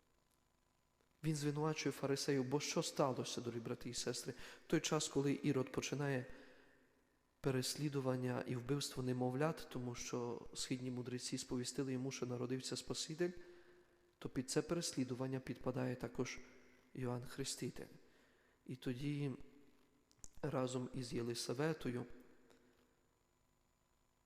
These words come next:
він мусить ховатися. Ну, точніше, мама Єлисавета своєю дитиною ховається.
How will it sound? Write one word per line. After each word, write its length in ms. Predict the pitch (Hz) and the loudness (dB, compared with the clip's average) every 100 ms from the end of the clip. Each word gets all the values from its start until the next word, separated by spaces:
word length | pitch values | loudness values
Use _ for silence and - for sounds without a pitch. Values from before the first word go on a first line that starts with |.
| _ _ _ _ _ _ _ _ _ | _ _ _ _ _ _ _ _ _
він 340 | 135 135 139 131 | 0 2 2 -2
мусить 500 | 131 127 123 - 127 | -2 -2 -2 -4 -6
ховатися. 680 | - - 160 - - - - | -4 -2 -2 -4 -6 -6 -2
Ну, 140 | 135 151 | -2 -2
точніше, 540 | - - 135 123 - | -2 0 0 2 2
мама 300 | 131 139 123 | 4 4 4
Єлисавета 640 | 127 123 - 156 185 - | 0 0 2 4 4 2
своєю 340 | 131 - 131 120 | -2 0 0 2
дитиною 600 | 123 - 185 165 127 120 - - - - - - _ | -2 0 2 4 2 0 -6 -14 -20 -20 -20 -20 _
ховається. 760 | - 143 127 123 123 - - | 2 4 6 2 -2 -6 -8